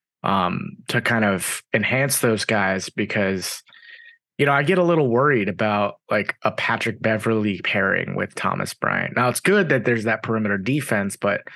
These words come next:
I also feel like on offense, there's a, just one less kind of dynamic guy on the court. Maybe you like sliding a Reeves in or somebody who could help Bryant. And,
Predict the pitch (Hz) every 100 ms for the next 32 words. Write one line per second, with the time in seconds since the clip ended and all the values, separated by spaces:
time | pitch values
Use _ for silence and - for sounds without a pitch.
0 | - - - _ _ _ - 117 120 -
1 | 113 123 113 107 104 98 101 120 117 107
2 | 101 - 101 95 101 92 90 104 _ _
3 | _ _ _ 107 - 101 110 107 104 104
4 | - - - - _ - 98 - 104 101
5 | 101 110 101 - 110 113 101 - - 117
6 | 113 101 - - - - - _ 120 123
7 | 117 110 - - 113 110 - 117 117 110
8 | 101 127 160 147 110 117 104 - 123 110
9 | 107 107 104 - 104 98 92 - - -
10 | - _ _ - 156 170 208 _ - 117
11 | 110 101 98 98 - _ _ _ _ 110
12 | 104 101 98 98